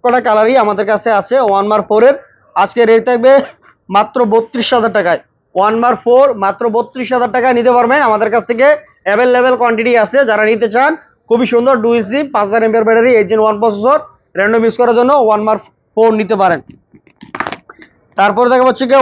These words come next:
Honma থ্রি, Honma থ্রি আলহামদুলিল্লাহ আমাদের কাছে যথেষ্ট পরিমাণ কালেকশন আছে। আজকে রেট থাকবে মাত্র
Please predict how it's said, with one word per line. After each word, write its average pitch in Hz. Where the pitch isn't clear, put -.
Honma 233
থ্রি, 202
Honma 240
থ্রি 247
আলহামদুলিল্লাহ 240
আমাদের 226
কাছে 220
যথেষ্ট 208
পরিমাণ 233
কালেকশন 220
আছে। 240
আজকে 190
রেট 220
থাকবে 247
মাত্র 247